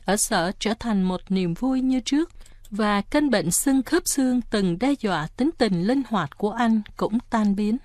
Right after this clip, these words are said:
Cha Buckley kết luận rằng, ghen tuông là một mãnh lực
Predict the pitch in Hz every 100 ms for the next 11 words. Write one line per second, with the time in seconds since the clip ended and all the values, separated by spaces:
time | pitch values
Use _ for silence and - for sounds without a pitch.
0 | - - - - - - - - - 208
1 | 190 220 269 - 220 214 208 202 - 320
2 | 220 151 175 185 175 160 - - - -
3 | - - 269 294 - 285 277 240 180 170
4 | 165 175 170 262 247